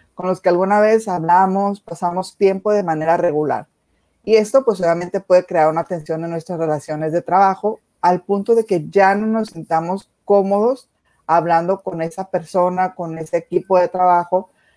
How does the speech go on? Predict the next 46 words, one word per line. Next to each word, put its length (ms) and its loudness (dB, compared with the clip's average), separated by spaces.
y 100 -2
uniéndonos 560 -2
a 80 2
ellos 300 2
durante 360 0
a 40 2
lo 100 -2
mejor 360 -4
algunas 720 -4
convivencias 880 2
o 100 -4
para 200 0
ir 100 4
a 80 0
comer 640 0
o 280 -4
que 140 0
en 180 -2
la 100 2
oficina 520 -4
se 180 -8
compra 420 0
algo 180 2
a 40 2
media 220 -2
mañana 480 -6
para 300 -8
tal 160 2
vez 220 2
desayunar, 720 2
algo 220 0
rápido, 420 0
algo 120 -4
así, 280 -6
pues 120 -4
ya 100 2
no 80 -2
nos 140 -2
vamos 240 -6
a 40 -10
sentir 340 -10
a 40 -4
gusto 300 -10
en 80 -6
ese 180 -10
entorno. 420 -2